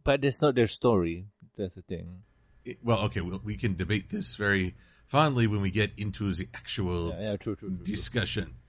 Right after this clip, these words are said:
Speaker 1: Yeah, true, true.
Speaker 2: But it wor-, it's a good outing for some, a weaker outing for others.
Speaker 1: True that, true that. And Seppi, uh, I'm guessing that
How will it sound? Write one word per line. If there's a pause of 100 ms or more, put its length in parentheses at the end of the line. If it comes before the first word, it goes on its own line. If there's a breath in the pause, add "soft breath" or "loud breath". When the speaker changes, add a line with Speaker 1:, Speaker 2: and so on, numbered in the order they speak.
(100)
Speaker 1:
Yeah, (140)
true,
true.
Speaker 2:
But
it
wor-, (260)
it's
a
good
outing
for
some,
a
weaker
outing
for
others. (720)
Speaker 1:
True
that,
true
that. (260)
And
Seppi,
uh,
I'm
guessing
that